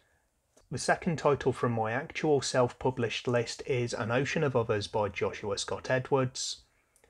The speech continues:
And then the final book in today's selection is Blood of an Exile by Brian Naslund. So as I say, I'm gonna go through these from shortest to longest chapter first, which means we start off with Ascendant. And this one,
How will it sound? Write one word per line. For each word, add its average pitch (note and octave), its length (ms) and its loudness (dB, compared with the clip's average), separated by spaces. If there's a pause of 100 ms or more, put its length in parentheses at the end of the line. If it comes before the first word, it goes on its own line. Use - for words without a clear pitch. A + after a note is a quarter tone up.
(300)
And C#3+ 100 2
then D3 80 6
the C3 60 2
final G3+ 320 8
book B2+ 240 2
in B2 120 4
today's A2+ 360 -2
selection B2 540 -2
is A#2 340 -2
Blood D3+ 340 0
of D3+ 80 6
an B2+ 100 0
Exile A2 540 0 (240)
by G#2+ 220 2
Brian G2 560 -2
Naslund. F#2 560 -4 (1500)
So - 160 2
as - 140 4
I - 20 0
say, F3+ 140 4
I'm D#3+ 100 4
gonna D3 160 4
go D#3+ 180 4
through C#3+ 260 4
these C3 220 4
from A#2+ 240 2
shortest C3 520 4
to C3 80 4
longest B2 340 2
chapter - 300 -4
first, C#3+ 340 4
which - 160 0
means B2+ 240 4
we A#2 80 2
start C3 340 2
off B2+ 220 4
with A2 180 2
Ascendant. C3 720 2 (260)
And D3 360 4
this - 280 2
one, F3 220 8